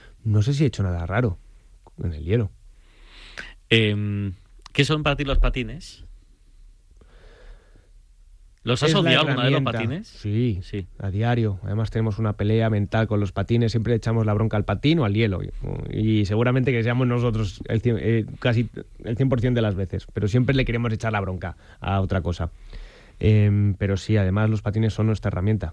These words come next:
Speaker 1: La herramienta principal. Además del hielo. Pero los patines,
Speaker 2: ¿Ha
Speaker 1: sin
Speaker 2: pa-,
Speaker 1: ellos
Speaker 2: ha
Speaker 1: no
Speaker 2: pasado
Speaker 1: somos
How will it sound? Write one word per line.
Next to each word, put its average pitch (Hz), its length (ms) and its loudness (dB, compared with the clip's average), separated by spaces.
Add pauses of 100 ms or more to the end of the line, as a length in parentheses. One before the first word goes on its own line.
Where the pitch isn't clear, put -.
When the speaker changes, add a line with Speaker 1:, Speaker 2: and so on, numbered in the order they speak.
Speaker 1:
La 98 120 -2
herramienta 107 360 2
principal. 101 540 -2
Además 117 260 2
del 139 120 2
hielo. 147 260 2 (120)
Pero 92 120 -8
los 92 140 -8
patines, 110 480 -4 (1040)
Speaker 2:
¿Ha 113 80 -2
Speaker 1:
sin 110 100 2
Speaker 2:
pa-, 110 60 2
Speaker 1:
ellos 113 60 0
Speaker 2:
ha 120 80 4
Speaker 1:
no - 20 2
Speaker 2:
pasado - 120 4
Speaker 1:
somos - 20 2